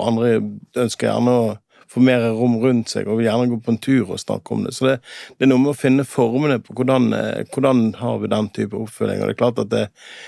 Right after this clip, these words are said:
jeg skjønner jo at det er vanskeligere å journalføre, eh, og beskrive ting hvis man er ute og går på tur og jobber gjennom det, men,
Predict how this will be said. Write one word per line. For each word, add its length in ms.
jeg 380
skjønner 240
jo 60
at 40
det 80
er 60
vanskeligere 480
å 60
journalføre, 680
eh, 580
og 140
beskrive 500
ting 220
hvis 180
man 140
er 100
ute 140
og 80
går 80
på 100
tur 300
og 100
jobber 220
gjennom 260
det, 160
men, 140